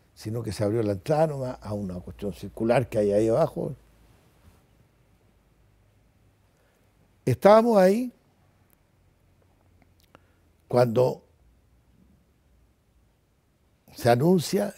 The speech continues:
que se va a suspender el toque de queda por una hora, una hora y media, no sé cuánto, para que la gente que está en el centro de la ciudad pueda volver a su casa. Chu.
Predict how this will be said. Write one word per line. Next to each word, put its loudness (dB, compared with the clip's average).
que -6
se -6
va 2
a 0
suspender -4
el -8
toque 0
de 0
queda 0
por 0
una 0
hora, 0
una -2
hora 0
y -2
media, 0
no -4
sé -10
cuánto, -4
para 4
que 2
la 2
gente -2
que -2
está 2
en -2
el -6
centro -2
de 2
la 2
ciudad 2
pueda 4
volver 2
a 2
su -8
casa. -10
Chu. -12